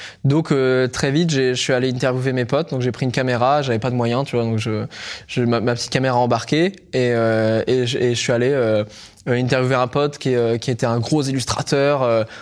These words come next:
en, pour parler de créativité, où on marche en forêt, on f-, on se fait un vlog de la journée ensemble et on parle de qu'est-ce que c'est être créatif, et cetera.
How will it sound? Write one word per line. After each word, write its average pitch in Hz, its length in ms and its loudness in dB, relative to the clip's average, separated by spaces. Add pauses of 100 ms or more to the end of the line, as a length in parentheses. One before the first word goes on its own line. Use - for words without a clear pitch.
en, 120 160 0
pour 113 160 -2
parler 127 140 0
de - 40 -8
créativité, 135 640 -2
où 127 100 -2
on 123 60 0
marche 127 220 -2
en 123 60 0
forêt, 131 320 0
on 147 80 0
f-, - 180 -6
on 135 60 -2
se 113 60 -4
fait 127 80 0
un 123 100 2
vlog 131 240 -2
de 135 60 -2
la 123 80 2
journée 123 220 0
ensemble 135 380 0 (240)
et 127 60 -2
on 120 80 0
parle 131 140 2
de 123 80 -2
qu'est-ce 123 180 -4
que 135 80 -2
c'est 123 140 0
être 117 80 -2
créatif, 127 680 -2
et 113 120 -2
cetera. 117 440 0